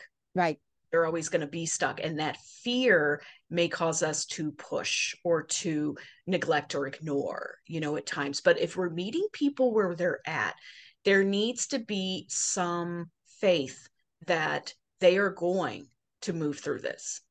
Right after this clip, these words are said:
Speaker 2: Things are going to change. And a lot of times in therapy, one of the big interventions in helping people to move is to just be them,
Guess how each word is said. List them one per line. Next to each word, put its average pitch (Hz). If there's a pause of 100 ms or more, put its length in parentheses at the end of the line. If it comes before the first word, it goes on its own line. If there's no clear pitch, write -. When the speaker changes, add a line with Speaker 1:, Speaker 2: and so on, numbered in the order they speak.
Speaker 2:
Things 185
are 175
going 151
to -
change. 139
And 180
a 170
lot 170
of 285
times 170
in 151
therapy, 156 (400)
one 185
of 185
the 185
big 175
interventions 165
in 151
helping 208
people 170
to -
move 160 (360)
is 220
to 214
just 165
be 185
them, 90